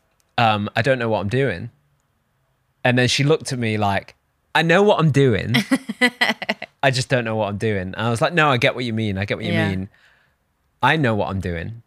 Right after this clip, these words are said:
Speaker 2: Mm.
Speaker 1: I just don't know what I'm doing." And
Speaker 2: That's
Speaker 1: it
Speaker 2: such a
Speaker 1: was
Speaker 2: good way of looking at it.
Speaker 1: y-, yeah.
Speaker 2: <laughs>
Speaker 1: And it was just one of those moments where, like, we're having a serious, it feels like a serious meeting where we're like,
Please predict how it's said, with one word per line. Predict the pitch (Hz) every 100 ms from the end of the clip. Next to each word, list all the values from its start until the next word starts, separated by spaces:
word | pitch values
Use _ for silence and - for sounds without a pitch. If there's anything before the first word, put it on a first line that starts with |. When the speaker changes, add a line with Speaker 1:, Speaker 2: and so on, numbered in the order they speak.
| -
Speaker 2:
Mm. | 165 156 151
Speaker 1:
I |
just | 104 110
don't | 123
know | 117 110
what | 98
I'm | 98
doing." | 92 90 110 139 139 _ _ _ -
And | 127
Speaker 2:
That's | 131
Speaker 1:
it |
Speaker 2:
such | 123
a |
Speaker 1:
was | 139 147
Speaker 2:
good |
way | 143 151
of | 165
looking | 180 170
at | 185
it. | 208 214 -
Speaker 1:
y-, | 202
yeah. | 165 147 - - -
Speaker 2:
<laughs> | - 208 -
Speaker 1:
And | 180
it | 185
was | -
just | 180
one | 202 208
of | 180
those | 165 147
moments | 165 175 170 113 - -
where, | 127 123
like, | 117 113 113 139
we're | 131
having | 185 180 120
a | 101 - 123 -
serious, | - 156 156 147 127 -
it | 104
feels | - 120 120
like | 107
a | 120
serious | 120 113 127 -
meeting | 160 - 107
where | 107 104
we're | 107
like, | 104 104 -